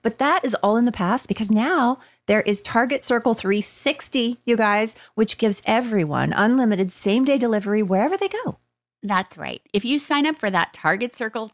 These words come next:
Speaker 2: three sixty, you can just order those extra supplies and they'll be waiting for you at your vacay destination.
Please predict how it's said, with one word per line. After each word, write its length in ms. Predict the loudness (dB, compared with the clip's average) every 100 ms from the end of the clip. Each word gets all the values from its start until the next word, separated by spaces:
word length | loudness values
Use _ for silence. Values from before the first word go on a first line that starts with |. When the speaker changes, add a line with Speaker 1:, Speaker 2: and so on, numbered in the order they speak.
| -12
Speaker 2:
three 240 | -8 -6
sixty, 600 | -4 -6 -6 -6 -4 -2 -4
you 120 | -4
can 120 | -4
just 200 | -6 -6
order 300 | -2 0 0
those 240 | 0 -2 -2
extra 360 | -4 -4 -4 -6
supplies 580 | -6 -4 0 0 -2 -6
and 160 | -8
they'll 80 | -8
be 160 | -8 -10
waiting 300 | -8 -4 -4
for 140 | -6
you 200 | -8 -6
at 140 | -6
your 140 | -10 -16
vacay 600 | -10 -10 -10 -8 -8 -8
destination. 800 | -8 -8 -8 -8 -8 -12 -18